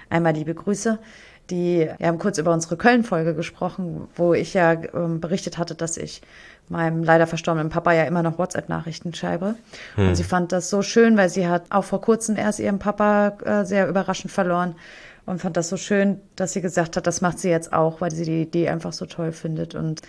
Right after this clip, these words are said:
Speaker 1: das hat mich einfach total berührt. Und wir haben beide ein bisschen Pipi in die Augen gehabt und haben uns auch ganz fest und lange umarmt. <laughs> Das
Speaker 2: Das
Speaker 1: sind
Speaker 2: kann ich
Speaker 1: einfach
Speaker 2: glauben.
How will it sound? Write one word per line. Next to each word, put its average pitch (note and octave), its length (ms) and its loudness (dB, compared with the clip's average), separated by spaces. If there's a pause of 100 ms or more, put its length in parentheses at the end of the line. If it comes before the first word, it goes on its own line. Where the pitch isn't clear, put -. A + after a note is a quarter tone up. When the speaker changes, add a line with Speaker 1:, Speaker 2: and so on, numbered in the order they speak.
(180)
Speaker 1:
das F3 140 2
hat F#3+ 140 6
mich F3 160 0
einfach E3+ 160 0
total E3 280 2
berührt. E3+ 380 4
Und E3+ 60 -2
wir E3 100 6
haben F3 120 2
beide E3+ 200 4
ein E3+ 60 2
bisschen E3+ 220 -2
Pipi F3 200 0
in E3 120 2
die D#3+ 80 2
Augen E3 220 0
gehabt E3 340 -2
und D#3+ 100 0
haben E3 80 -2
uns E3 160 -4
auch E3 80 0
ganz E3 220 -4
fest E3 200 -4
und E3 100 -2
lange E3 180 0
umarmt. D#3+ 480 -4
<laughs> A3 60 -2 (1040)
Das D4 160 2
Speaker 2:
Das G#3+ 180 6
Speaker 1:
sind G3+ 120 0
Speaker 2:
kann - 80 2
ich - 20 4 (140)
Speaker 1:
einfach G3 140 4
Speaker 2:
glauben. A2 100 -4